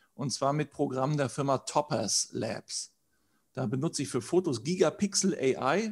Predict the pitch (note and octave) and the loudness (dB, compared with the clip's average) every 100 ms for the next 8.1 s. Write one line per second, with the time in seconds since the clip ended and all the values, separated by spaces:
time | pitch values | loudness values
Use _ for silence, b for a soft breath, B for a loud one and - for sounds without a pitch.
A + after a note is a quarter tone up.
0 | G3 B2+ B2 - - - B2 A#2 A#2+ D#3 | -6 -4 -2 -2 -4 -2 -2 0 2 4
1 | F#3+ C#3 A#2 B2+ D3+ B2 A2+ A#2 D3 - | 6 4 2 0 -4 -4 0 0 0 -4
2 | _ b b b b b _ - C#3+ C#3+ | _ b b b b b _ 2 4 6
3 | C#3+ C#3 C#3 - C#3 C3+ C3 - - C#3+ | 4 2 0 2 2 4 2 0 -2 2
4 | C#3+ C3+ C3+ C3+ C3 A#2+ D3 G3 F3+ F3+ | 4 6 4 2 0 -4 0 4 8 8
5 | F3 D#3 D#3 D#3+ D#3+ B2 D#3+ - - C3+ | 6 -2 -4 -2 -2 0 -2 -4 -4 0
6 | E3 F3+ C#3 C3+ D3 C#3 B2 A2+ C#3+ D3 | 0 -2 -4 -2 -4 -4 -2 0 0 0
7 | C3+ D#3 D#3 C3+ - C#3 C#3+ C#3 - C3 | -4 -2 -2 -6 -8 -4 -4 -4 -4 -6